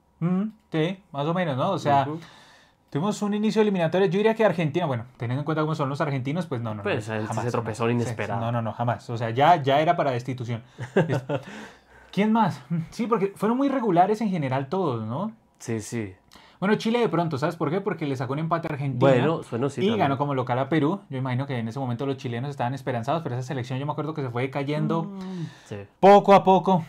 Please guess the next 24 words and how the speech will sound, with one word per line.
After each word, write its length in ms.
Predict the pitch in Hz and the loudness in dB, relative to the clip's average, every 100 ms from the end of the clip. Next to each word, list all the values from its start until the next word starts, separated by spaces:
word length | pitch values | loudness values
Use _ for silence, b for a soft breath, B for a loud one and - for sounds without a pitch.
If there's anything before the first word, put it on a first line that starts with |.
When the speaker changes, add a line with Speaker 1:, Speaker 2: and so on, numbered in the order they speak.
| - | 0
Speaker 1:
a 180 | 147 139 | 4 4
pedazos 440 | 143 131 127 135 | 2 0 0 -4
esa 160 | 131 135 | -4 -4
selección 420 | 147 127 120 131 | -2 -2 -2 -4
chilena, 440 | 127 143 147 160 160 | -2 -2 0 -2 -2
lamentablemente. 1120 | 135 131 123 117 113 127 127 127 120 107 110 | -2 0 -2 -4 0 0 0 -2 -2 -4 -8
El 60 | 120 | -4
caso 220 | 175 196 | -2 -2
es 100 | 185 | 2
que 320 | 202 196 175 | 2 4 2
hasta 280 | 139 139 147 | 0 0 0
ahí, 220 | 139 160 190 | 2 2 0
hasta 200 | 160 143 | 0 0
Alemania 380 | 131 127 139 | 0 -2 -2
dos 120 | 131 120 | -4 -4
mil 160 | 120 | -6
seis. 180 | - 104 | -8 -6
Vamos 200 | 131 226 | -2 0
a 60 | 240 | 2
continuar 640 | 214 180 160 165 208 208 B B B B B B B _ | 0 0 2 4 2 0 B B B B B B B _
con 340 | - 233 269 269 - | 6 8 8 0 -2
lo 140 | 151 | 0
que 100 | 147 | 2
fue 300 | 131 190 | 2 0